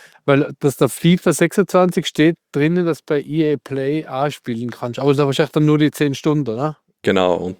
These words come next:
Speaker 2: die Pro-Version, die hast du nicht dabei und die kostet mehr und da kannst du halt auch
Speaker 1: Okay.
Speaker 2: Tag eins spielen.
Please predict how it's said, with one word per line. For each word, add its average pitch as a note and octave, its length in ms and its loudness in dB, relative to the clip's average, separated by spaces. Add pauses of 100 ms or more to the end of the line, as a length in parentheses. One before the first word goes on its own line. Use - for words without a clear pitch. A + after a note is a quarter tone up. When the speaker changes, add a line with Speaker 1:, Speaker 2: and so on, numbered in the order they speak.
(100)
Speaker 2:
die A#2 60 -2
Pro-Version, G#2+ 760 2
die F#2+ 300 2
hast G#2 200 -4
du - 40 0
nicht A#2+ 160 -2
dabei G#2 300 2
und F#2+ 120 -2
die G#2 60 -2
kostet - 300 -6
mehr G2 180 4
und F#2 100 -2
da F#2 220 0
kannst - 300 -12
du - 60 -
halt F#2 100 -12
auch F#2 80 -6
Speaker 1:
Okay. A#2+ 280 -2
Speaker 2:
Tag F2+ 220 -4
eins E2+ 220 -8
spielen. F2+ 280 -14